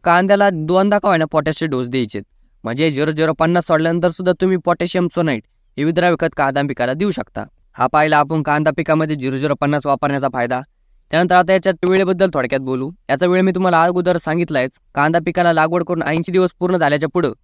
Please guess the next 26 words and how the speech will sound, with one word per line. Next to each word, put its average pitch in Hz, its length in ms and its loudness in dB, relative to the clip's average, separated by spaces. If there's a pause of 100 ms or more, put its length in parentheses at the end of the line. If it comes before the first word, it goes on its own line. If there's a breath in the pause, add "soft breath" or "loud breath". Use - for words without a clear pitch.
नव्वद 160 280 0
दिवसाच्या 160 480 0
आत 151 60 0 (160)
आपल्याला 170 340 0
हे 156 60 2
विद्राव्य 160 380 2
खत 156 120 -2
आपल्या 139 240 0
कांदा 139 280 0
पिकाला 123 240 0
द्यायचंय. 110 340 -4 (460)
आता 131 120 0
कशा 151 260 -2
पद्धतीने 170 400 2
द्यायचंय, 165 380 -2 (400)
तर 165 80 0
तुम्ही 185 260 2 (100)
फवारणीमार्फत 165 560 0 (100)
पण 165 120 -2
याचा 165 220 -2
वापर 151 300 0
करू 147 120 -6
शकता 131 380 -6 (480)
किंवा 165 180 2
पाटपाण्यामार्फत 156 800 0
म्हणजे 131 180 -2